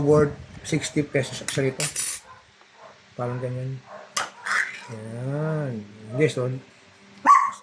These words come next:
isala natin yung, ano, laman niya. Ayan. Oh. Durog ba? Hindi naman. Ay, hindi. Buo, guys, oh.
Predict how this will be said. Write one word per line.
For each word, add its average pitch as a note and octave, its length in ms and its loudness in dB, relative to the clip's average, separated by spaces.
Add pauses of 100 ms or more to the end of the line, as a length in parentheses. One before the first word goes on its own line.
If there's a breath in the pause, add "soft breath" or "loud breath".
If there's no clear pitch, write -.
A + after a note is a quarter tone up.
(140)
isala C3+ 400 2
natin D3 480 0
yung, C3 240 -6
ano, C#3+ 240 -6 (960)
laman A#2+ 240 -4
niya. C3 240 -2 (800)
Ayan. G2 280 -6 (3500)
Oh. F#3 240 -6 (1400)
Durog D3+ 320 4
ba? C3 160 0
Hindi A#2 160 -4
naman. F#2+ 240 -8 (560)
Ay, A#2+ 160 -4
hindi. A#2+ 240 2
Buo, B2 240 2
guys, E3 240 6
oh. E3+ 160 6